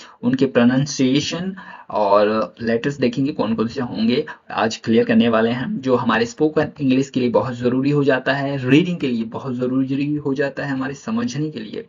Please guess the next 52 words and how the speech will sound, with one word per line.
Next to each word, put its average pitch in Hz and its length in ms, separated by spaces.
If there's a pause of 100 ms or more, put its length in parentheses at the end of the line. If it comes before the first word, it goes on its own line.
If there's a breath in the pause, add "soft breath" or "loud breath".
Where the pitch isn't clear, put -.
बहुत - 180
ज़रूरी - 320
हो 113 100
जाता 107 280
है, - 140
हमारे 117 240
basic - 480
को - 280 (280 loud breath)
स्ट्रॉन्ग 117 560 (300 loud breath)
करने 131 320
के 98 100
लिए, 101 160
base 123 260
level 117 220
को 120 120
स्ट्रॉन्ग 113 300
करने 120 220
के 113 80
लिए 104 100
बहुत 113 240
ज़रूरी 101 380
हो 101 120
जाता 90 340
है। - 200 (300 loud breath)
चलिए 156 200
हम 160 80
नेक्स्ट 135 280
वन 139 160
हम 135 220
देख 110 260
लेते 117 240
हैं, - 280 (1300 loud breath)
के 175 160
साइलेंट। - 420 (240)
अब 135 120 (120)
के 196 140
साइलेंट 156 320
कब 131 160
होता 127 160
है, 131 60
चलिए 120 280
इस-, - 280
इसका 123 240
भी 123 120
देख 117 180
लेते 123 220
हैं 123 60
रूल 120 180
क्या 113 140
कहता 113 240
है 113 60
ये। 113 160